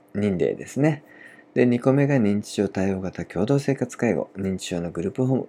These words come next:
リングルとかって言ったりしますね。で、三つ目が小規模多機能型居宅介護、小多機。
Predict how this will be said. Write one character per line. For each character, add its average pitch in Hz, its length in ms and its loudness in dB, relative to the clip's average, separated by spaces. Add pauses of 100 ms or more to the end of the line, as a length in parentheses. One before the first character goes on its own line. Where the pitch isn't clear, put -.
リ 113 140 -2
ン 107 160 -2
グ 90 100 0
ル 123 160 4
と - 160 -8
か - 100 -6
っ - 20 -4
て - 100 -6
言 71 60 -4
っ - 20 -20
た 73 100 -2
り - 80 -4
し - 120 -16
ま - 80 -14
す - 120 -6
ね。 151 200 0 (400)
で、 147 80 2
三 131 140 4
つ - 180 -4
目 151 80 2
が 113 100 2
小 107 140 4
規 104 160 2
模 107 100 0
多 95 140 -2
機 104 100 -2
能 95 160 -2
型 98 220 -2
居 151 120 -2
宅 113 220 -4
介 98 220 2
護、 - 220 -2
小 82 260 -4
多 80 160 -10
機。 - 260 2